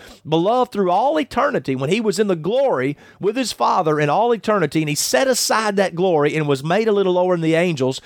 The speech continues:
and he went to the cross for the suffering of sins and, and for the punishment of our sins, took it and put him away and was resurrected on the third day.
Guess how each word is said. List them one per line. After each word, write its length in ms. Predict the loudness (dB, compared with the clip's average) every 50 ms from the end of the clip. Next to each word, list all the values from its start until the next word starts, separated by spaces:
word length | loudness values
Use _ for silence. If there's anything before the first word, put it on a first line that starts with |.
| -12 -6 -2
and 120 | 0 0
he 60 | 2
went 240 | 2 0 0 -2 -2
to 60 | 0
the 80 | -2 -4
cross 400 | -2 -2 -2 0 2 2 0 -2
for 100 | -4 -6
the 80 | -4 -4
suffering 560 | -2 0 0 0 0 0 0 0 0 2 0
of 100 | 0 -2
sins 640 | -2 -4 -2 0 2 2 2 2 0 -2 -6 -10 -14 -18 -16 -6 -2
and, 180 | -2 0 0 0
and 180 | -2 -2 0
for 100 | -2 0
the 140 | 0 0 0
punishment 600 | -2 -2 -2 -2 0 0 0 -2 0 0 0 0
of 100 | 2 0
our 300 | 2 0 0 0 0 -2
sins, 720 | -2 -4 -2 0 0 0 0 0 -2 -4 -6 -10 -14 -18 -18 -20 -20 -20 -20 _
took 260 | -4 -2 -2 0 0 -4
it 160 | -6 -6 -8 _ -10 -4
and 160 | -4 -4 -2
put 180 | 0 -2 0 0
him 120 | 2 0
away 420 | 0 0 2 2 2 0 0 -2 -4 _ -6 -2
and 160 | -2 0 2
was 160 | 2 0 0
resurrected 640 | 0 0 0 2 2 2 2 2 2 0 0 0 0
on 80 | 0 0
the 80 | -2
third 320 | -2 0 0 0 0 0 0
day. 300 | 0 0 0 0 -2